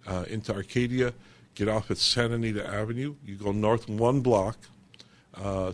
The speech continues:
to Foothill Boulevard. You make a right turn, uh, and go one more block to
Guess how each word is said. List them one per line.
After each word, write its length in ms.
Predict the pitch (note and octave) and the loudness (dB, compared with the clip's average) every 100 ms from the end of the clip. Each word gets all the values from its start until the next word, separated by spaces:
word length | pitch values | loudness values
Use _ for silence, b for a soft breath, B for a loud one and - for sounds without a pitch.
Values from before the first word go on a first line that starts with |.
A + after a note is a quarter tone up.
| - | -6
to 100 | G2+ | 0
Foothill 320 | - A#2+ B2+ | 2 4 4
Boulevard. 460 | A2 G#2+ G2+ G#2+ A#2+ - - | 4 4 4 2 -2 -12 -14
You 140 | A2 G#2+ | -4 0
make 200 | G2+ G2+ | 0 0
a 60 | |
right 260 | G2 G#2+ A2+ | 2 2 0
turn, 420 | - C#3 D#3+ E3 b b b b - | 0 0 0 -4 b b b b -6
uh, 380 | G2+ G2 F#2+ F#2 | -2 0 -2 -4
and 140 | G#2+ G#2 | -4 2
go 100 | G#2 | 4
one 300 | G2 A2 B2 | 4 4 4
more 180 | A#2+ | 4
block 360 | A#2 A#2+ A#2+ B2+ - b b _ | 4 4 4 0 -10 b b _
to 400 | - A2+ A2 G2+ | -4 0 2 0